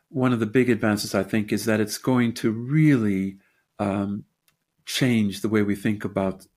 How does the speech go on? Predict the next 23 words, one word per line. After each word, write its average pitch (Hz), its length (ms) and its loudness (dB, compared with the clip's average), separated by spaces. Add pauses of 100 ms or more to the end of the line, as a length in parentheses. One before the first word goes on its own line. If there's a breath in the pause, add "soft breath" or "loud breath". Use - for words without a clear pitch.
(180)
psychiatric 98 760 -2
disorders. 87 680 -6 (640)
So - 160 -6
I, 90 40 -2
th-, - 240 -8
I 107 40 -6
think 107 200 -2
that's 110 220 0
a 98 40 -2
big 107 200 0
one 95 140 0
for - 140 -4
the 113 100 2
reasons 107 440 0
we 92 120 -2
talked 92 400 -6
about, 80 360 -6 (380 loud breath)
that 107 260 0 (400 loud breath)
the 104 400 2 (260)
current 139 520 2
nosology 107 680 2
of 90 80 -2
psychiatry 107 880 0